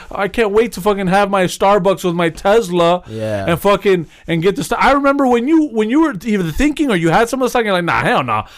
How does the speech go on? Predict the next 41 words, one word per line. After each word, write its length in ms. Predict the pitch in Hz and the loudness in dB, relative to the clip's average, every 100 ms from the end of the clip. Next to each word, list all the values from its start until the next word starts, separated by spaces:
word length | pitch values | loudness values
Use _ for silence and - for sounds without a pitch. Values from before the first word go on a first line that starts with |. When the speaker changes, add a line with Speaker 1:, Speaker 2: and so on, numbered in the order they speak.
| - | -6
Speaker 1:
I 120 | 180 | 0
don't 140 | 214 180 | 2 2
feel 140 | 196 | 0
good 160 | 170 175 | 2 0
about 220 | 151 143 | 2 2
this." 120 | 185 | 2
And 100 | 165 | 2
you 60 | 226 | 2
Speaker 2:
I, 40 | |
Speaker 1:
sold 240 | 262 226 294 | 2 2 2
Speaker 2:
I, 100 | 226 | 0
Speaker 1:
it. 60 | 220 | 0
Speaker 2:
I, 80 | 196 | -2
yeah, 340 | 185 277 233 165 | 0 0 0 0
I, 460 | 185 202 202 190 185 | -2 -2 -2 -2 0
I 140 | 180 | -2
made 300 | 185 208 262 | 0 -4 -4
money, 520 | 226 202 240 240 262 - | -2 -2 -2 -8 -10 -4
and 220 | 175 165 | -2 0
then 300 | 180 185 180 | -2 -2 -2
when 140 | 165 | -2
it 100 | 170 | -2
was 200 | 175 180 | -2 -2
up, 220 | 165 208 160 | 0 -2 0
I 120 | 156 | -2
Speaker 1:
Yeah. 180 | 269 226 | 0 0
Speaker 2:
sold 240 | 262 269 | 0 -2
it 120 | 170 | -6
'cause 120 | 185 | -2
Speaker 1:
Before 240 | 208 196 277 | -2 2 4
Speaker 2:
I, 100 | 339 | 6
Speaker 1:
it 40 | |
went 180 | 311 294 | 4 4
down, 220 | 294 254 233 | 4 4 2
you 80 | |
sold 220 | 202 - 453 | 0 2 4
Speaker 2:
yeah, 60 | |
Speaker 1:
that 140 | 359 151 | 4 0
shit. 80 | 190 | 0
Speaker 2:
because, 320 | 196 208 160 | 0 0 -4
because, 600 | 170 143 - 190 175 135 | -6 -8 -4 -4 -4 -8